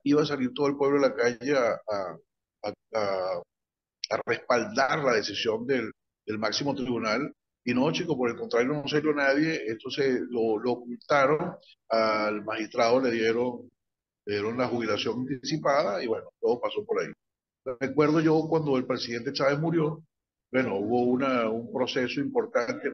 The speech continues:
Lo que falta, eh, eh, para resumir, lo que ha faltado es el respaldo militar,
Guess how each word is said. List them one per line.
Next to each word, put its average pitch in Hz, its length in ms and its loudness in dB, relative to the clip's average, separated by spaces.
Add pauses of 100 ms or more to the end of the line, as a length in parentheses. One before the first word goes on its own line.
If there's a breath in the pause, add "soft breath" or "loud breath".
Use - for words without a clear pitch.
(200)
Lo 160 220 6
que 156 120 0
falta, 117 440 -2 (180)
eh, 107 280 -2
eh, 107 180 -2
para 104 240 2
resumir, - 480 -6 (100)
lo 113 80 -2
que 123 120 -4
ha 123 40 -2 (140)
faltado 151 460 0 (1120)
es 131 360 2
el 131 200 2
respaldo 147 680 0
militar, 127 520 -2